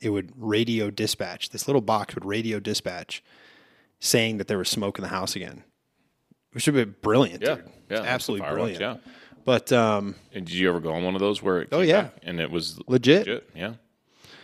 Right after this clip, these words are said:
Speaker 1: But, I mean, yeah, it, it, it does happen. Like, those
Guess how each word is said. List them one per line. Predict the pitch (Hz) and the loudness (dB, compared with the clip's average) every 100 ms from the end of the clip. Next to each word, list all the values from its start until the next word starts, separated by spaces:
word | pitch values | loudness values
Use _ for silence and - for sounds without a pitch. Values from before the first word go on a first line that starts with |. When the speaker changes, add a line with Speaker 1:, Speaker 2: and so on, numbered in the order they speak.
| - - _ - | -20 -20 _ 10
Speaker 1:
But, | 139 | 10
I | 139 | 12
mean, | 147 | 10
yeah, | 147 160 | 12 12
it, | 104 - | 8 2
it, | 110 101 - 113 | -4 -4 -8 -8
it | 123 113 | -6 0
does | 117 107 | 0 2
happen. | 104 113 - 147 _ - | 2 0 -6 -20 _ -8
Like, | 104 - | -6 -2
those | 110 104 - - | -2 0 -2 -4